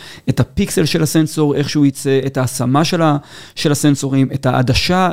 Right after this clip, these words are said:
איך לדמות אותה בדיוק, זה, אה, אה, פוקוס אריה, אזור אחד שאנחנו מתעסקים בו,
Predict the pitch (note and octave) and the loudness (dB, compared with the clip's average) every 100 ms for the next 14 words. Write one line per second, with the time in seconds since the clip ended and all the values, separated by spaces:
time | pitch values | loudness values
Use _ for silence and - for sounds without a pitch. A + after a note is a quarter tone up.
0 | - D3+ - C#3 C3+ C#3+ C#3 C3+ C3 A#2+ | -2 -4 -2 0 2 2 2 0 0 0
1 | B2 G3 - A#2+ C#3 B2+ B2 - - _ | 2 2 0 0 0 0 -4 -14 -20 _
2 | - B2 A#2+ A#2+ A#2+ - B2 A#2+ A#2+ - | -4 0 2 2 0 0 0 2 0 -2
3 | - C#3+ C#3+ C3 C3+ B2+ A#2+ C3+ B2+ D3 | -2 0 0 2 2 2 -2 -2 0 2
4 | C3+ C#3+ - B2+ A#2+ B2+ - F#3 A#3+ | 0 -2 -2 0 -2 -2 -2 0 0